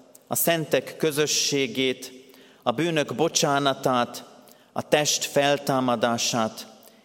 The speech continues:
és az örök életet. Amen.” Hitvallás tételünk alapján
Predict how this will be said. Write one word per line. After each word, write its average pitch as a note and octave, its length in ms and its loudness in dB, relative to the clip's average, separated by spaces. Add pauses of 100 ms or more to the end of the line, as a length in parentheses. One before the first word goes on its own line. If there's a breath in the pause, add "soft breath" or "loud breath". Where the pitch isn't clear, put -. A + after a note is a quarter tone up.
és - 160 -2
az A2+ 220 0
örök B2+ 340 2 (220)
életet. A2 760 -2 (560)
Amen.” F#2+ 720 -6 (2750 soft breath)
Hitvallás D#3 580 2
tételünk D3 580 0
alapján C#3 920 0